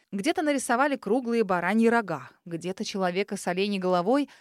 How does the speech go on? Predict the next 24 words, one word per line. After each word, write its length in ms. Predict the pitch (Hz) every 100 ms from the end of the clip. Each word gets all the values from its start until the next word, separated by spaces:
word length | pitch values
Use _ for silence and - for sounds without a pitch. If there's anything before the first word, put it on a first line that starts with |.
| _ _ -
а 100 | 208
где-то 320 | 208 302 294
настолько 460 | 262 - 311 -
миловидного 600 | 262 254 277 285 311 277 262
блондина, 560 | 247 247 233 359 254
что 180 | 214 196
он 140 | 190
больше 300 | 185 190 -
походит 440 | 226 247 - 269 285
на 120 | 339
девушку. 540 | 349 339 208 - 175 - _ _ _
Но 160 | 262 294
парочка 420 | 330 330 - -
удачных 420 | 269 269 - 247
портретов 580 | - 220 - 233 - 247 - -
тоже 260 | 196 190
нашлись. 540 | 185 165 - 156 160 - _
На 100 | 214
них 200 | 269 311
Клэнфарн 520 | - 220 208 240 254
получился 520 | 214 202 196 233 220 175
благородным 640 | 175 175 170 190 208 175
и 40 |
мрачным, 540 | 156 160 202 - 226